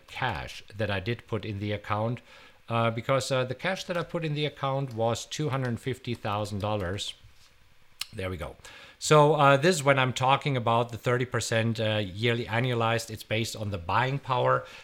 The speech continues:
And again, if you don't trade with margin, uh, then this would be, uh, based on your cash. But since I am using a margin account,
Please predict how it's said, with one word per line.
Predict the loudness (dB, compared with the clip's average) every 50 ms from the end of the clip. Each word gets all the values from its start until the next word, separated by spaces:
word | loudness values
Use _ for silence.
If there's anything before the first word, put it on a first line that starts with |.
| -10 -4
And | -2 0
again, | 2 2 2 2 0
if | -2 -2 0
you | 0 2 2 0
don't | -2 0 2 4 4 4 4 2 0
trade | -2 -2 0 0 2 2 0 -2 2
with | 2 2 2 2
margin, | 0 2 4 4 4 4 2 2 0 -2 0 0 -2 -4 -6 -10 -20 -20 -20 _ _ -2
uh, | 0 0 2
then | 2 2 2 2
this | 4 2 2 2 0
would | -2 -4 -2 0
be, | 0 0 0 0 -2 -4 -4
uh, | -4 -4 -4
based | 0 0 0 2 2 0 -4 -8 -8 -6
on | -4 -4 -2 -2
your | -4 -4 -6
cash. | -4 0 2 4 4 4 2 0 -2 -4 -8 -6
But | -6 -6 -4 -4
since | -2 -2 -2 -2 -2 -4
I | -4 -4 -4 -4 -4
am | -4 -2 -2 -2 -2
using | -2 -2 -2 0 -2 -2 0
a |
margin | 0 0 0 0 0 0 -2 -4 -4
account, | -4 -4 -4 -2 -2 -2 -2 -4